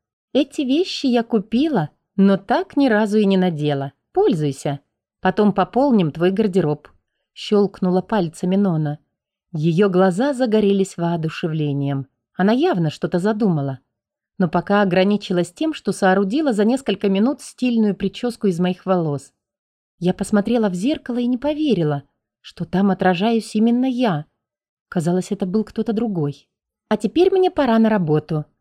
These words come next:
Разберёшься со своими делами, заглянешь в бутик. Подберём тебе что-нибудь", стрельнула глазами Нона. Я умчалась на практику. Пока я шла до офиса компании, не раз словила на себе пристальные взгляды мужчин,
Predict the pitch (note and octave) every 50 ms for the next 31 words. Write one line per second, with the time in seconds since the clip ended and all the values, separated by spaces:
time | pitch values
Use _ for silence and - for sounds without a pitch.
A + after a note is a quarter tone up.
0 | _ - - F#3+ E3+ E3 D#3+ G3+ G3+ A3 G#3 - - F#3 E3 - F3 - - F3+
1 | F3 D#3+ D#3+ D3+ C#3+ D#3 D3 D3 D3+ D#3 E3+ A3 C#4 D#4+ _ _ _ _ - G3
2 | G3+ D4 C#4 D#4+ F4 F4 D4+ A#3+ F#3 F3+ E3+ D#3+ D#3+ D#3+ G3 G3 - - E3 D3+
3 | _ - _ _ _ _ _ _ _ _ - D4+ C4+ C#4 G4+ G4+ F#4+ G#3+ - -
4 | D#3+ D#3 D3+ - - E3+ D#3+ D#3 D3 C#3+ D3 C#3+ - - _ _ _ _ _ _
5 | _ _ - - - - G3 G3 F#3 F3+ G3+ A#3 C4+ C#4 A#3 F3+ D#3 D#3 D#3+ E3
6 | D#3+ E3 G3 G3 G3+ A3 A#3 A#3+ A#3+ G3 E3 D3+ C#3+ C#3 C3+ _ _ _ _ _
7 | _ _ _ _ _ - D#3+ F3 A3+ C#4+ D#4 D4+ C#4+ C#4+ C4 - - - F#3 F3
8 | E3+ F3 - - G3 F3+ E3 - E3+ D#3+ D3+ D3 - - - D3+ _ - D3 C#3+
9 | _ _ _ _ _ _ _ _ _ _ _ _ - - G3+ - C#4 C#4 C4 C4
10 | A#3+ - - A#3+ A#3 G3+ G3+ G#3+ B3 B3 A#3 - A3 - - G3+ - G#3+ G#3+ A3
11 | G#3 G#3+ C#4 C#4+ C4+ G#3+ E3+ E3 D#3+ E3 F#3 G3 B3+ D#4 D#4 - - - - -
12 | G#3+ G3+ G3 G#3+ C#4 C#4 B3+ A3+ G#3+ G#3 - - F#3+ A3+ A3+ - - A#3+ A#3 -
13 | - A3 G#3+ G#3 G3+ F#3 F#3 F#3+ F3+ G3+ G#3+ G#3+ F#3+ G#3 G#3+ A#3 A#3+ - - -
14 | - A#3 G#3 D#3+ D3 C#3+